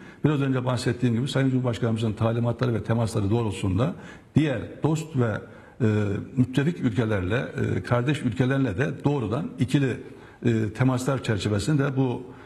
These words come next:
bilgi ve tecrübe aktarımı veyahut da malzeme aktarımını sürdürüyoruz ve bunu da sürdürmeye devam edeceğiz. Burada tabii, e, Birleşmiş Milletler, Dünya Sağlık Örgütü ve Avrupa Birliği bir takım çalışmalar sürdürmekle birlikte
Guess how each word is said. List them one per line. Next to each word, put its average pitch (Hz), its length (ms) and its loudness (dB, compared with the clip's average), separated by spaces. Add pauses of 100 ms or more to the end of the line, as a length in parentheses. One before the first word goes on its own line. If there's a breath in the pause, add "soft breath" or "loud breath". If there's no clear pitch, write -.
(300 loud breath)
bilgi 135 220 2
ve 120 120 0
tecrübe 120 320 0
aktarımı 143 520 -2
veyahut 123 220 0
da 151 60 0
malzeme 120 340 2
aktarımını 110 400 0
sürdürüyoruz 135 540 2
ve 151 80 0
bunu 135 100 0
da 120 60 0
sürdürmeye 139 420 0
devam 143 200 0
edeceğiz. 110 420 -2 (460 loud breath)
Burada 175 200 2
tabii, 180 440 0
e, 143 300 0 (340)
Birleşmiş 160 520 2
Milletler, 156 480 2 (220)
Dünya 147 280 4
Sağlık 143 380 0
Örgütü 143 460 0
ve 143 80 0
Avrupa 143 400 0
Birliği 143 420 2 (360 loud breath)
bir 143 100 0
takım 139 320 0
çalışmalar 131 460 0
sürdürmekle 135 600 0
birlikte 101 380 0